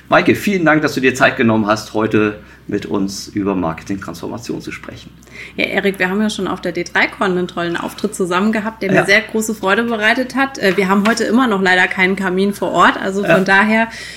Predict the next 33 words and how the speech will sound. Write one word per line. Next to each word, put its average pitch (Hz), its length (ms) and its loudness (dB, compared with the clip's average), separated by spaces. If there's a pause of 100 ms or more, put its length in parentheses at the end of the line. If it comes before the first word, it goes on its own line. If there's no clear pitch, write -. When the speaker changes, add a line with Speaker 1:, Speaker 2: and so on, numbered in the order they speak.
(160)
Speaker 2:
müssen 214 260 0
wir 202 80 0
uns 202 160 -4
da 185 320 2
weiterhin 202 380 2
behelfen. 190 520 -2
Und 233 220 -4
ja, 247 120 2
ich 220 80 -2
freue 269 180 0
mich. 165 240 -4
Also 170 140 -6
ich 175 80 -12
bin 202 160 -4
gespannt 208 360 -6
auf 196 180 -8
die 190 260 -2
nächsten 202 600 -2
vierzig 208 440 -4
Minuten, 254 380 2
denke 247 220 -6
ich 233 140 -12
mal, 226 300 -4
und, 196 420 -4
äh, 196 200 -4 (160)
ja, 180 180 -4
wie 180 140 -6
wir 185 80 -10
da 208 140 -8
weitermachen, 180 460 -6
was 180 200 -8
wir 190 80 -2
besprechen. - 480 -10